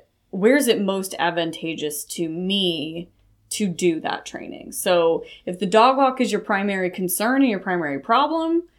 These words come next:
you're gonna save your fix and continue for the dog walk. And then if the dog happens to do their dog walk perfectly, great, finish your run. It's not like there's a rule that says you have to do a fix and continue. Um,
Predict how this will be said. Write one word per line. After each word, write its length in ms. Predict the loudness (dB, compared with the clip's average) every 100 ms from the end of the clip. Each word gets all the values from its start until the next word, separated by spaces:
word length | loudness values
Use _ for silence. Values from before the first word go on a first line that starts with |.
| _ _
you're 140 | -2 0
gonna 180 | 2 0
save 560 | 2 4 6 4 0
your 120 | -2
fix 280 | -2 -4 -2
and 140 | -6 -6
continue 420 | -6 -6 -10 -10
for 140 | -8
the 80 | -6
dog 300 | -4 -4 -6
walk. 280 | -10 -12 -18 _ -20 -20 _
And 140 | 6 8
then 120 | 8
if 120 | 4
the 60 | 4
dog 240 | 2 4
happens 420 | 2 2 0 0
to 60 | 2
do 120 | 6
their 160 | 8 8
dog 300 | 8 6 6
walk 240 | 4 2
perfectly, 760 | 2 2 2 0 2 2 0 -2
great, 580 | 4 6 6 4 0 -8 _ _ _ 6
finish 340 | 8 8 4
your 120 | 0
run. 480 | 4 4 4 2 0
It's 260 | -2 -4 -2
not 160 | -2
like 160 | 0 -2
there's 220 | -2 -2
a 40 | -2
rule 220 | -2 -2
that 80 | 0
says 180 | -2
you 120 | -2 0
have 260 | 0 0
to 80 | 0
do 160 | 0 0
a 60 |
fix 240 | -2 -6 -8
and 100 | -8
continue. 640 | -8 -6 -8 -4 -4 -6 -10 -20 -20 _ 0
Um, 640 | 2 4 2 -2 -2 -6